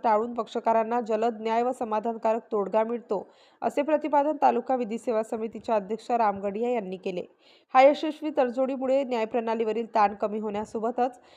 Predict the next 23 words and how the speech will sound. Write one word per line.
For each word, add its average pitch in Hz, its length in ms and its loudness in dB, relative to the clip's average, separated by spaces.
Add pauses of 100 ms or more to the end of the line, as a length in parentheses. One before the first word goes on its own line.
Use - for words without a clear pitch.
(220)
सर्वसामान्य 233 580 2
नागरिकांमध्ये 226 800 0
लोकन्यायावरील 262 760 0
विश्वास, 220 460 2 (560)
लोक 214 260 -2
न्यायालयावरील 254 760 4
विश्वास 247 400 0
अधिक 220 260 -2
दृढ 208 340 -4
होतो. 185 340 -8 (680)
या 247 120 10 (100)
तडजोडीसाठी 294 720 0
तालुका 247 360 4
विधी 240 240 -2
सेवा 233 240 0
समितीचे 233 480 -6
प्रमोद 226 320 -4
भोयर, 214 400 -2 (120)
ढाले, 208 400 0
जगदीश 202 440 -6
जाधव, 202 280 0
दीपक 202 340 -8
रणबावडे, 196 540 -2